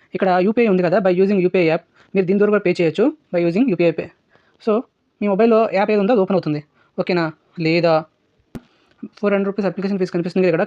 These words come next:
క్యూఆర్ కోడ్. So మీ, మీ మొబైల్ కానీ మీ ఫా-, మీ ఫ్యామిలీ మెంబర్స్ ఎవరైనా మొబైల్ నుండి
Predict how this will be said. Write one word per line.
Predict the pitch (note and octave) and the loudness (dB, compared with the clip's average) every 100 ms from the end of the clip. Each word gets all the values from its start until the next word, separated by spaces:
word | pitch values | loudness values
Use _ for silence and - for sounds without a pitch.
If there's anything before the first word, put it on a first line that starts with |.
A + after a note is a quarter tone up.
| - | 0
క్యూఆర్ | G3+ F3 | 0 0
కోడ్. | D#3 D3+ _ _ - - _ - | -2 -6 _ _ -20 -20 _ -4
So | A3 G3+ G3+ G3+ G3 | -2 0 -2 -2 0
మీ, | G3+ G#3 F#3+ | 0 0 0
మీ | G#3+ G#3+ | 0 2
మొబైల్ | A3 A3+ | 2 2
కానీ | G3+ G3 | 0 0
మీ | F#3 | -2
ఫా-, | F#3 F#3 | 0 0
మీ | F3+ | 0
ఫ్యామిలీ | F#3 G#3 | 0 0
మెంబర్స్ | G#3 F#3 | 0 0
ఎవరైనా | F#3 F#3 | 0 0
మొబైల్ | E3+ G3 F3 | 0 0 0
నుండి | E3 | 0